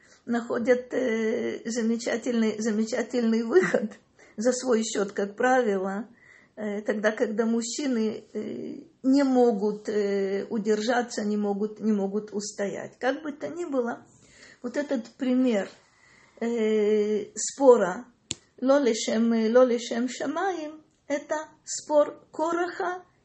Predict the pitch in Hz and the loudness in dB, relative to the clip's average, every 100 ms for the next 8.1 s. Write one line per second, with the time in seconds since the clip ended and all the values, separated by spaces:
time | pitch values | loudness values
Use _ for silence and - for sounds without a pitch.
0 | _ _ _ _ - 262 262 285 285 - | _ _ _ _ 0 2 4 4 4 2
1 | 254 - - 294 302 320 339 403 _ _ | -4 -4 -8 -6 -6 -6 -8 -12 _ _
2 | - _ _ _ 311 339 311 285 - - | -20 _ _ _ -2 -2 -2 -6 -4 2
3 | 339 427 - - _ 294 302 285 302 320 | 2 2 -8 -18 _ 2 2 -2 -4 -6
4 | 294 285 277 294 294 302 302 359 349 269 | -6 -6 -6 -4 -4 -4 -2 -2 -2 -2
5 | 247 240 240 247 254 262 - 277 277 370 | -2 -2 -2 -4 -2 -4 -4 -8 -2 -2
6 | - 233 285 269 269 262 254 254 262 - | -2 -4 -4 -4 -8 -6 -4 -4 -6 -6
7 | 277 214 208 214 220 214 220 202 220 - | -4 -4 -4 -6 -6 -6 -8 -12 -14 -14